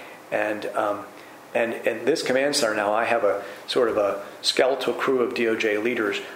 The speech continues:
We'd gone through the halls, the seven floors of the building, and told everyone to leave the building because we didn't know if our building was gonna be a target or not. And so I sat there on that top floor, and I was telling Brenda last night, and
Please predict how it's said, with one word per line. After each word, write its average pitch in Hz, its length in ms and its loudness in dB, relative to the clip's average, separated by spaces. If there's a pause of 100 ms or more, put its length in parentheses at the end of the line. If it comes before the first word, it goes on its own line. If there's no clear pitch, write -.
(120)
We'd 123 160 0
gone 131 200 4
through 131 120 0
the 117 80 4
halls, 110 640 2
the - 80 0
seven 127 420 4
floors 123 400 2
of - 60 -6
the 101 80 0
building, 110 320 2
and 101 180 -4
told 113 260 0 (120)
everyone 117 480 2
to 107 240 0 (180)
leave 117 380 0
the 113 40 -6
building 120 400 0 (280)
because 117 300 0
we 113 100 2
didn't 117 200 0
know 113 200 2
if - 80 -2
our 104 140 4
building 113 300 2
was 107 260 -2
gonna 101 200 -6
be 98 100 -4
a 95 60 -4
target 101 400 -2
or 98 60 -6
not. 139 260 -6 (500)
And 117 120 0
so 123 120 4
I 110 80 4
sat 120 360 2
there 123 100 4
on 107 80 0
that 107 220 0
top - 300 2
floor, 127 240 2
and 117 40 2
I 110 40 0
was - 80 -2
telling 113 200 0
Brenda 113 340 2 (400)
last 110 300 0
night, 120 240 0 (220)
and 110 180 -2